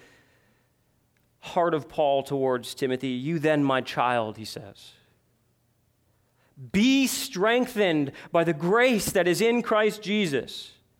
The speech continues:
And what you have heard from me in the presence of many witnesses, entrust to faithful men who will be able to teach others also. Share in suffering as a good soldier of Christ Jesus."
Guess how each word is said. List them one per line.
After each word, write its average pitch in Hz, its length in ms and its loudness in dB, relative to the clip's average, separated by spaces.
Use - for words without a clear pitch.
And 165 100 2
what 226 140 2
you 262 140 2
have 233 120 0
heard 240 320 2
from 214 180 0
me 233 160 2
in 233 60 2
the 185 80 0
presence 226 460 0
of 185 120 0
many 214 360 2
witnesses, 202 600 2
entrust 226 800 0
to 196 100 0
faithful 233 560 2
men 208 300 4
who 185 120 2
will 202 160 4
be 185 200 2
able 240 260 4
to 214 100 0
teach 240 320 -2
others 202 300 2
also. 151 720 0
Share 247 400 2
in 240 100 2
suffering 220 560 2
as 180 80 4
a 175 80 2
good 185 300 2
soldier 190 480 2
of 151 140 -2
Christ 160 340 0
Jesus." 135 720 -4